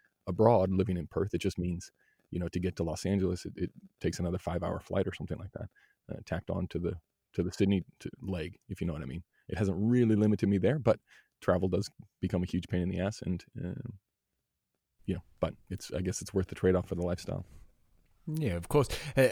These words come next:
Speaker 2: and I mean, interestingly though, uh, you know, now, now that we're in this covid, um, this covid space, travel is obviously very limited. But, um, just in our, in our pre-prod chats over email, you said that it hasn't been busier in Perth at the moment. So I imagine that that,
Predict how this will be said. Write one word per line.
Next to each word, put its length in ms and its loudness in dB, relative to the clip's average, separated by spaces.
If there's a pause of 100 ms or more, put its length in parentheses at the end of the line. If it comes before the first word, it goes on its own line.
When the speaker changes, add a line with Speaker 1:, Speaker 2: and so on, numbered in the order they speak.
Speaker 2:
and 120 2
I 60 8
mean, 320 6 (100)
interestingly 680 2
though, 400 4
uh, 400 0
you 100 -4
know, 120 0
now, 200 2
now 300 0
that 100 -2
we're 300 0
in 480 2
this 240 -2
covid, 600 2
um, 340 -2
this 160 -4
covid 280 2
space, 440 0
travel 320 0
is 100 -4
obviously 320 -4
very 320 0
limited. 640 0
But, 260 -2
um, 300 0
just 240 -2
in 80 0
our, 260 -2
in 120 -2
our 180 -2
pre-prod 500 0
chats 320 -2
over 220 2
email, 280 4
you 120 -2
said 160 -6
that 100 -2
it 60 -4
hasn't 300 -2
been 420 0
busier 420 4
in 140 -4
Perth 260 -2
at 120 -10
the 80 -2
moment. 280 -2
So 80 0
I 40 2
imagine 360 0
that 140 -6
that, 260 0